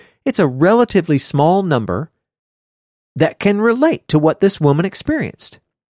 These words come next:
You'd think she'd kinda be jumping for joy, making noise, whatever, but she doesn't. She remains quiet, like she wants to continue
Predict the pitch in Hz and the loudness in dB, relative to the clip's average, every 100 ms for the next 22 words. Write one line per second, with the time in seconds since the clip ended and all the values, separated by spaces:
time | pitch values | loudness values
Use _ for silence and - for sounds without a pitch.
0 | _ _ _ _ _ _ _ _ _ _ | _ _ _ _ _ _ _ _ _ _
1 | _ 135 156 113 - 208 - - 135 160 | _ 0 0 2 0 0 0 -2 -2 0
2 | 147 127 117 117 135 135 147 - 131 113 | 0 0 -2 0 0 0 -2 -2 -2 2
3 | 131 147 147 143 120 131 139 131 139 147 | 2 4 4 2 0 -2 -2 2 2 2
4 | 131 131 170 135 120 - - 151 156 - | 2 2 2 0 -4 -8 -4 -4 -4 -6
5 | 131 113 101 104 131 147 156 151 - _ | -6 -4 -4 -2 -2 -2 -4 -8 -14 _
6 | _ _ _ - - 208 143 80 - - | _ _ _ -8 0 2 2 -2 -10 -20
7 | _ _ _ _ _ _ _ 117 120 - | _ _ _ _ _ _ _ -2 -2 -2
8 | - 143 117 117 - - - 135 - 175 | -2 0 2 0 -2 -6 -4 -2 0 0
9 | 113 95 | -2 -6